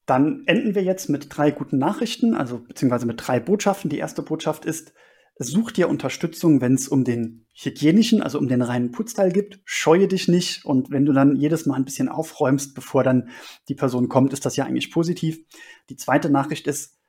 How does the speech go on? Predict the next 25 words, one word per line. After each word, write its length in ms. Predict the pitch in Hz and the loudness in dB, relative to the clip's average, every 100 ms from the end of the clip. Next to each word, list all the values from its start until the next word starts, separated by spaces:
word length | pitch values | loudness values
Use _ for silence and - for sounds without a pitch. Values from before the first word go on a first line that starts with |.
| _ _ _ | _ _ _
Herbst- 500 | - 147 202 - - | -6 0 2 0 -6
und 160 | 147 - | -4 -4
Frühjahrsputz 800 | - 170 170 - 170 - - - _ | 0 0 0 -2 -8 -6 -14 -16 _
kann 160 | - 139 | 2 4
man 160 | 131 | 4
sich 160 | 127 - | 2 -2
schenken, 500 | - 175 - 202 156 | 0 0 0 -4 0
wenn 120 | 139 | 2
man 160 | 139 147 | 4 2
es 260 | 139 - _ _ - | -2 -10 _ _ -2
unterm 320 | 196 175 143 | 0 2 2
Jahr 340 | 131 135 131 | 2 -2 -2
richtig 340 | 131 - 269 233 | -2 0 0 0
macht, 160 | 233 | 0
wenn 80 | 147 | 0
man 100 | 127 | 0
es 260 | 123 - _ | 0 -4 _
einmal 360 | - 143 160 139 | -2 2 4 2
richtig 340 | 131 - 135 | 0 -6 -8
gemacht 280 | 139 131 156 | -2 0 0
hat, 120 | 156 | -4
wenn 60 | 143 | 0
man 100 | 131 | -2
es 60 | - | -2
einmal 280 | 131 127 | -4 -4